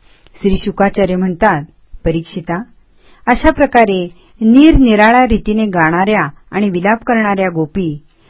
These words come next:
श्रीकृष्णांच्या दर्शनाच्या लालसेने मोठमोठ्याने रडू लागल्या. त्याचवेळी त्यांच्या मध्यभागी भगवान श्रीकृष्ण प्रगट झाले. त्यांचे मुखकमल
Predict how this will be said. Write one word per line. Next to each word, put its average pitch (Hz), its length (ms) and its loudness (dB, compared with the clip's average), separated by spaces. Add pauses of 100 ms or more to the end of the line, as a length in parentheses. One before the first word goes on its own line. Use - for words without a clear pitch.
(100)
श्रीकृष्णांच्या 262 800 2
दर्शनाच्या 220 680 -4
लालसेने 170 720 -4 (320)
मोठमोठ्याने 214 800 0
रडू 156 240 -2
लागल्या. 139 360 -4 (640)
त्याचवेळी 175 580 -4 (440)
त्यांच्या 285 280 4
मध्यभागी 220 680 0 (240)
भगवान 214 420 0
श्रीकृष्ण 196 560 -4
प्रगट 156 380 -6
झाले. 139 300 -6 (840)
त्यांचे 190 300 -4
मुखकमल 175 640 -4